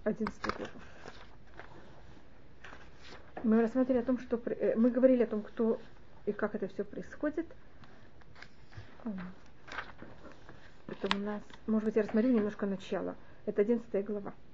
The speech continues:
Мы говорили о том, как это всё началось, почему Давид не выходит на войну с, э, и как он начинается, вся, вся, вся эта вещь, как он видит, э, э, а, Батшеву, с чего это всё начинается. Значит, у нас,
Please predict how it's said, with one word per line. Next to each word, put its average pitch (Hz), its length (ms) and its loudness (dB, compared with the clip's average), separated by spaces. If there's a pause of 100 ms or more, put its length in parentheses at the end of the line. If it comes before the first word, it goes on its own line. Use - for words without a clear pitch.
Мы 226 100 6
говорили 247 320 4
о 226 40 2
том, 240 180 0
как 233 160 -2
это 240 100 -2
всё 233 140 -2
началось, 247 400 -2
почему 226 320 2
Давид 220 240 2
не 226 80 4
выходит 220 260 2
на 226 80 0
войну 214 260 2
с, - 360 -8
э, 202 180 -2 (1080)
и 214 80 0
как 202 160 -2
он 214 80 4
начинается, 208 400 -2
вся, - 240 -10 (180)
вся, 202 300 0 (160)
вся 226 100 2
эта 208 160 -2
вещь, 208 160 -2
как - 120 -8
он 202 80 2
видит, 202 260 -2 (240)
э, 202 640 -2 (1600)
э, 214 160 0
а, - 260 4 (340)
Батшеву, 262 420 0 (460)
с - 60 -12
чего 233 120 4
это 214 140 2
всё 226 120 -6
начинается. 247 560 -4 (1800)
Значит, 214 220 -4
у 220 40 2
нас, 247 180 2